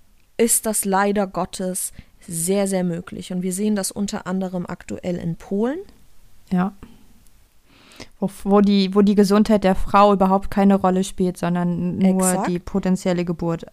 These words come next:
Speaker 2: von, von Kindern.
Speaker 1: Exakt, wir sehen das in Texas.
Speaker 2: Und am Ende sind alle tot.
Speaker 1: Ja,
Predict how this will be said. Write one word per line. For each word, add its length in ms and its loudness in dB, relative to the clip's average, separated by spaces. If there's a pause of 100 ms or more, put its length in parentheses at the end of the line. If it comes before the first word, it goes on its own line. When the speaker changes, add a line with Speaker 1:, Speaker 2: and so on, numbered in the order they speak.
(100)
Speaker 2:
von, 360 -4
von 240 -4
Kindern. 520 -4 (600)
Speaker 1:
Exakt, 460 -6
wir 140 -2
sehen 240 -2
das 180 -4
in 140 -8
Texas. 880 -6
Speaker 2:
Und 80 2
am 140 0
Ende 180 4
sind 140 0
alle 240 0
tot. 300 -8
Speaker 1:
Ja, 200 -4